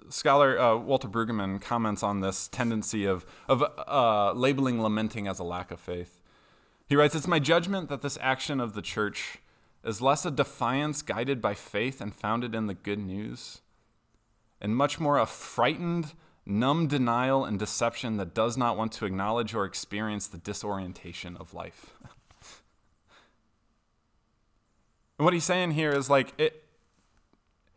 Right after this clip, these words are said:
it's not so much that we think that, uh, lamenting is a lack of faith, but we're scared to acknowledge that things may not be right and just in the world.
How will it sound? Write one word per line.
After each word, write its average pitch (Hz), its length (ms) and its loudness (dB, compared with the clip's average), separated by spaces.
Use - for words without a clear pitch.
it's 156 120 0
not 190 180 6
so 196 80 4
much 175 220 4
that 170 100 4
we 147 100 2
think 156 280 -4
that, 135 260 4
uh, 113 220 4
lamenting 127 500 0
is 113 140 -2
a 107 40 2
lack 107 320 0
of 98 120 -4
faith, 107 400 0
but 107 200 2
we're 139 180 4
scared 156 440 2
to 143 180 0
acknowledge 113 400 0
that - 180 0
things 127 240 -2
may 110 160 -2
not 104 220 -2
be 104 100 -6
right 95 320 0
and 95 140 -8
just 95 280 -4
in 87 100 -10
the 87 60 -8
world. 92 420 -10